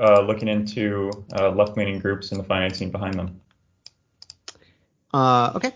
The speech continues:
Speaker 2: And so let, let's set the stage. What, what was this whole Climate Chaos Week thing about?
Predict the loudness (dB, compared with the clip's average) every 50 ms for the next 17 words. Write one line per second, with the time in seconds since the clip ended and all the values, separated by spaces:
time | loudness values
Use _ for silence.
0 | _ _ 0 2 2 4 4 4 2 2 0 -2 2 4 6 6 6 6 4 0
1 | 0 -2 -8 _ _ _ _ _ _ _ _ _ _ _ _ _ _ _ _ -8
2 | -6 -6 -6 -4 0 0 0 0 0 -2 -2 -2 -2 -2 -4 -2 0 0 0 0
3 | 0 -4 -10 -16 -16 -8 -4 -4 -4 -4 -4 -4 -2 -2 -2 -2 0 2 2 4
4 | 4 4 2 0 0 0 2 2 2 2 2 2 2 2 2 0 0 0 2 2
5 | 2 0 0 2 2 2 4 4 2 0 -2 -4 -4 -4 -4 -4 -4 -4 -4 -4
6 | -4 -6 -6 -8 -10 -8 -6 -8 -8 -8 -14 -18